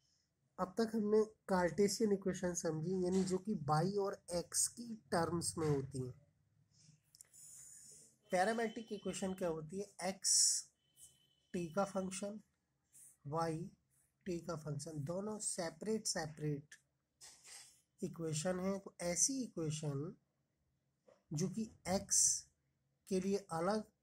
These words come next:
एक equation, y के लिए एक अलग equation, यानी एक्स एक अलग टी का function, y एक दूसरा टी का function, दोनों टी के function, या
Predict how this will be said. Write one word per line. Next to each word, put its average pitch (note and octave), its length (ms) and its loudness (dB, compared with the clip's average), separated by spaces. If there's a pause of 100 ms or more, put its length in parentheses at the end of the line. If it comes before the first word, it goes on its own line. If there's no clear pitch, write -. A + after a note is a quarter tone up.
(460)
एक F3+ 180 -6
equation, F3+ 540 -4
y E3 280 0
के D#3 160 -8
लिए E3 140 -2
एक - 160 -10 (120)
अलग D#3+ 280 -4
equation, C#3+ 460 -6
यानी E3+ 140 -6 (180)
एक्स - 240 -4
एक F#3 160 -6 (280)
अलग E3+ 320 0
टी F3 140 -4
का F#3 120 -4
function, F3+ 520 -8 (560)
y E3 300 2
एक F3+ 200 -6
दूसरा F3+ 360 -4
टी D#3 220 -8
का C#3+ 100 -8
function, - 500 -16 (680)
दोनों G3+ 260 2
टी G3 120 -4
के E3+ 120 -6
function, C3+ 380 -10 (760)
या F#3+ 100 4